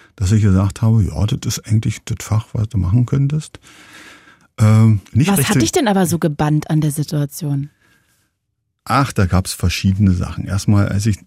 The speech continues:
Speaker 1: mit dem Pflegepraktikum fertig war, hat man mir das Lehrbuch Gerichtsmedizin von Dürwald, dem früheren Chef der Rechtsmedizin in Leipzig, geschenkt.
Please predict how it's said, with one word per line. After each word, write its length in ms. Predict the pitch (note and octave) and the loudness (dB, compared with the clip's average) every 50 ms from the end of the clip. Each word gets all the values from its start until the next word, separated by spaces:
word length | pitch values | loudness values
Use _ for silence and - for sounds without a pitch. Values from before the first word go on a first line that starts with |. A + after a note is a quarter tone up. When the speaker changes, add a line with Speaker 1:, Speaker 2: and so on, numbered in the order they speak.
| _ - | _ 0
Speaker 1:
mit 200 | A2 G2 F#2 - | 0 2 2 2
dem 80 | F#2+ | 0
Pflegepraktikum 960 | F2+ - - F#2+ F#2 G#2 A2+ A#2 - - - E2+ - - A2 - G#2+ G2 F#2 | 0 0 0 0 0 2 0 -2 -4 -6 -10 -10 -10 -14 -6 -2 0 0 0
fertig 440 | - - D#2+ D#2+ - A#2 A2 G2+ - | 0 0 -2 0 0 0 -2 0 0
war, 240 | G#2+ G#2 A2 A2 G#2+ - - - - - - - | 0 2 2 2 0 -2 -6 -14 -20 -12 -6 -6
hat 180 | F2+ E2+ - | -6 -4 0
man 160 | - G2+ F#2+ F#2+ | 2 4 4 4
mir 480 | F#2+ F#2 G2 G2+ G2 G2 G2 F#2 - - - _ _ _ _ _ _ - | 4 4 4 4 4 4 2 2 0 -2 -8 _ _ _ _ _ _ -6
das 220 | - F2 - - | -6 -6 -4 -2
Lehrbuch 600 | F2 F2 F2 F#2+ F2+ G2+ G2+ G2 F2+ - - - - _ _ - | -2 0 0 0 0 0 -2 -2 -2 -6 -10 -20 -20 _ _ -8
Gerichtsmedizin 1000 | - F#2+ F2+ F#2+ F#2 - - - F#2+ F2+ F#2 F2+ - - - - F2+ F#2 F#2 F#2+ | -6 -4 -4 -4 -4 -6 -4 -2 0 0 0 -2 -4 -6 -4 -2 -2 -2 -2 -2
von 260 | - - F#2 F2 D#2 | -2 0 0 0 0
Dürwald, 500 | - F#2+ F2 E2+ E2 E2 E2 - - - | 0 -2 -4 -4 -4 -6 -10 -12 -8 -6
dem 140 | G2+ F2+ E2+ | -6 -6 -6
früheren 580 | - - G#2 G2 G2+ G#2 G2+ G2 G2 F#2 F#2 F2 | -6 -4 -2 0 0 0 0 0 0 -2 -2 -2
Chef 260 | - - G2+ - - | -4 -6 -8 -8 -6
der 180 | - E2+ E2 - | -8 -6 -6 -6
Rechtsmedizin 640 | F#2+ - - - - F2+ F#2 F#2 - - - F#2 F2+ | -6 -8 -6 -4 -4 -4 -2 -4 -6 -6 -4 -2 0
in 100 | F2+ F2 | 0 0
Leipzig, 600 | D#2 D2+ D#2 - - - - - - - - - _ _ _ _ - - _ - | -2 -4 -6 -10 -12 -12 -12 -12 -12 -14 -18 -20 _ _ _ _ -20 -20 _ -12
geschenkt. 580 | - E2+ - - D#2 - G#2 - - - - | -10 -6 -4 -2 -4 -4 -6 -10 -14 -16 -20